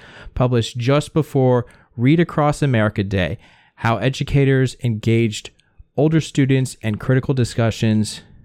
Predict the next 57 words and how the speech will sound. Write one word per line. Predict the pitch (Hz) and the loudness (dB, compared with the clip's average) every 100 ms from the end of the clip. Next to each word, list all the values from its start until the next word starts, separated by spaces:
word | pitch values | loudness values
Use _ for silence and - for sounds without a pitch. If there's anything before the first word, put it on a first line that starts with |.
| - - | -20 -6
or | 107 95 | -4 -2
how | 135 147 | -2 -2
can | 139 | 0
educators | 131 120 127 120 110 - - | 0 0 0 0 0 -4 -6
engage | 120 110 117 110 104 | -2 0 2 0 0
older | 123 120 | -2 -2
students | - 120 113 - - | 0 0 -2 -2 -2
in | 110 107 101 _ _ - - - _ | 0 0 -2 _ _ -20 -20 -20 _
critical | - 131 131 | -2 0 0
discussions | 123 - 123 120 110 - 117 107 | -2 -2 0 0 -2 0 0 0
of | - 113 104 | -2 -4 -2
this | 110 110 104 - - | -2 -2 -2 -8 -6
canonical | 117 113 104 107 - _ | -2 -2 -2 -6 -8 _
author? | 98 87 - 73 - - - _ - | -6 -6 -8 -10 -10 -16 -20 _ -6
And | 104 110 113 107 | -2 0 2 0
it's | 113 | 0
like, | 123 127 | -2 0
hey, | 196 123 | 0 0
ho-, | 107 117 | 0 -2
this | 151 | 0
is | 147 | -2
how | - - 117 | -2 -4 -2
you | 120 | -2
can | 123 143 143 | -2 0 0
address | 135 160 151 - | 2 0 0 -4
these | 95 - | -6 -6
things. | 82 80 64 - | -6 -6 -10 -12
But, | - 104 | -4 -2
like, | 95 98 123 | 0 0 0
this | 147 | 0
comes | - 165 156 | 2 2 2
to | 131 | 2
light, | 110 110 - | 2 2 0
and | 110 107 | 0 2
then | 101 101 98 _ _ _ _ - | 2 0 -2 _ _ _ _ 0
you'll | 113 | 2
get | 104 - | 2 0
some | 113 113 | 2 4
news | 110 107 | 4 2
outlet, | 104 101 | 0 -2
and | 95 | -4
they'll | 95 | -4
take | - 92 | -2 -2
it, | |
and | 90 | 0
they're | 92 | -2
like, | 95 | -2
"Doctor | 165 180 170 | -4 0 2
Seuss | - 180 123 | 4 4 2
is | 104 | 0
racist, | 135 156 160 - | 0 2 0 0
horrible, | 131 135 139 131 | 2 2 4 2
and | 117 | 2
he's | 110 | 0
an | 113 | 2
evil | 120 104 | 2 0
person." | 113 104 - 85 | -2 -4 -6 -14